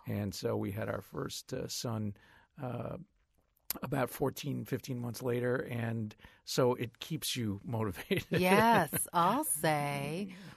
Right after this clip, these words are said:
Speaker 2: Wow, look at that timing. So everything happened. I, I love that you guys built all this together then. That's, she's been there from the beginning. I think that's great. Aaron Spelling with Candy, it was the same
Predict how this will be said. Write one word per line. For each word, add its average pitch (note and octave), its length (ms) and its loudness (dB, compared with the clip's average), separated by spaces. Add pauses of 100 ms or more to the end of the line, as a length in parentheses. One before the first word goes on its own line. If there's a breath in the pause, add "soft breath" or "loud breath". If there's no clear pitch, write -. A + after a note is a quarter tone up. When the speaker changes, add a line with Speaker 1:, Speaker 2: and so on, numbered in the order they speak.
Speaker 2:
Wow, C#4+ 220 12
look A#3+ 240 8
at G4+ 100 0
that A#3+ 260 10
timing. A3 600 2
So F3+ 200 -2
everything A#3 580 0
happened. F#3+ 840 0
I, F#3 260 6
I G#3 80 4
love C#4 260 4
that C#4+ 100 -6
you F3 120 -4
guys C#3 440 -4
built C#3+ 320 -4 (180)
all C#3+ 220 -6
this C#3 300 -12
together C#3 420 -10
then. C3+ 340 -12
That's, D#3 380 -10 (280 soft breath)
she's E3 220 -10
been F3 200 -2
there F3+ 160 -4
from F3+ 160 -12
the F3 80 -8
beginning. E3+ 480 -8
I C#3+ 100 -8
think E3 200 -12
that's D#3+ 200 -4
great. D#3+ 220 0
Aaron E3 260 -2
Spelling D3 420 -6
with C#3 140 -14
Candy, E3+ 440 -10
it C3+ 120 -10
was C#3+ 120 -12
the D3 120 -12
same D3+ 400 -8